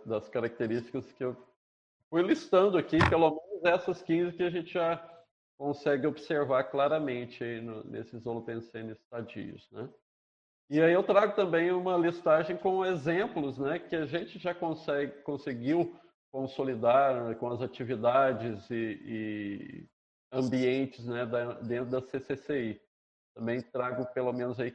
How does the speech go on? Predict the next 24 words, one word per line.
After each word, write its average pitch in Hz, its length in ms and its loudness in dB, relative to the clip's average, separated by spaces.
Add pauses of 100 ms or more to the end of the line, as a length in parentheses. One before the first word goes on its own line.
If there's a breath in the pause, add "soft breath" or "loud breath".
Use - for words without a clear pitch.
(120)
quinze 147 240 0
exemplos, 123 520 -2
né, 107 120 -6
as 110 100 -6
palestras, 131 880 2 (580)
palestras 117 400 0
públicas 107 540 -4
gratuitas, 135 760 0
os 117 120 -6
debates 113 540 4
temáticos, 131 960 -4 (300)
as 117 200 -4
aulas, 131 600 8
cursos 139 640 0
e 131 40 0
eventos, 131 1000 0 (480)
as 120 180 -2
dinâmicas 123 600 2
parapsíquicas, 123 1040 -2
os - 160 -6
cursos 170 420 2
de 127 100 -4
campo 131 360 -6
bioenergético, 127 1040 -2